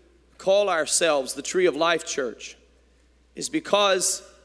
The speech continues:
the scripture teaches about the tree of life, and one of the last things that it says about the tree of life, one of the very final things that it says,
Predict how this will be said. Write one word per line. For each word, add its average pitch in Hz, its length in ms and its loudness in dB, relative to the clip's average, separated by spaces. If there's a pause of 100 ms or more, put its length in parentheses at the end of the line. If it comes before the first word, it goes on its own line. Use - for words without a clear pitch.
(1300)
the 180 100 -2
scripture 262 500 0
teaches 208 640 -4
about 160 360 -2
the 160 80 -2
tree 170 280 2
of 131 100 0
life, 135 460 -4
and 143 240 -8 (760)
one 214 300 2
of 214 180 -2
the 160 320 -2
last 208 540 0
things 214 320 -2
that 190 120 -2
it 180 100 -8
says 196 520 2
about 165 360 -2
the 175 60 -14
tree 190 280 -4
of 175 80 -4
life, 170 420 -8
one 151 100 -6
of 143 80 -8
the 147 60 -6
very 175 200 -2
final 180 300 -4
things 180 300 -6
that 151 100 -10
it - 80 -10
says, 127 460 -2